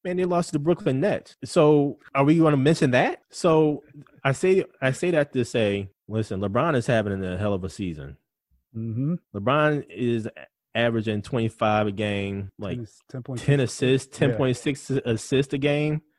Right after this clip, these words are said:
Speaker 2: Mm-hmm.
Speaker 1: Uh, I wanna say that's his most of his career. And then in terms of rebounds, I mean, he is averaging about eight rebounds a game.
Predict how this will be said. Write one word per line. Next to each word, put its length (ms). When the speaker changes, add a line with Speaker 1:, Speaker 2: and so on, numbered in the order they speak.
Speaker 2:
Mm-hmm. 360
Speaker 1:
Uh, 100
I 20
wanna 160
say 140
that's 260
his 240
most 300
of 100
his 160
career. 560
And 180
then 480
in 120
terms 260
of 80
rebounds, 680
I 40
mean, 340
he 260
is 120
averaging 640
about 220
eight 160
rebounds 420
a 40
game. 460